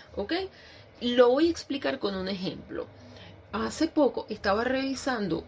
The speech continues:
un trabajo para una alumna de una de las academias en donde yo doy clase y ella es repostera. Entonces, ella estaba, eh, yo le estaba revisando a ella su modelo para presentar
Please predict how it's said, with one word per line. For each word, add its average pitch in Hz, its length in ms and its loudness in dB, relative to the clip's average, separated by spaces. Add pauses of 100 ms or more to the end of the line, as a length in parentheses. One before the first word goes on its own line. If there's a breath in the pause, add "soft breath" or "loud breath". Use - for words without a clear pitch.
un 185 260 -4
trabajo 233 480 0
para 175 220 -4
una 170 220 0
alumna 285 680 0
de 170 300 2
una 165 220 0
de 220 80 0
las 247 140 -4
academias 269 520 -2
en 190 80 -4
donde 160 220 2
yo 165 120 2
doy 185 160 -4
clase 175 520 -8 (580 loud breath)
y 233 300 0
ella 185 260 4
es 160 100 -4
repostera. 165 800 -4
Entonces, 170 500 -4 (480 loud breath)
ella 180 300 -2
estaba, 233 680 0
eh, 180 260 -4
yo 170 140 2
le 175 80 0
estaba 196 240 0
revisando 240 540 2
a 277 60 4
ella 254 200 0
su - 240 -2
modelo 240 580 4 (120)
para 185 280 -2
presentar 185 880 -4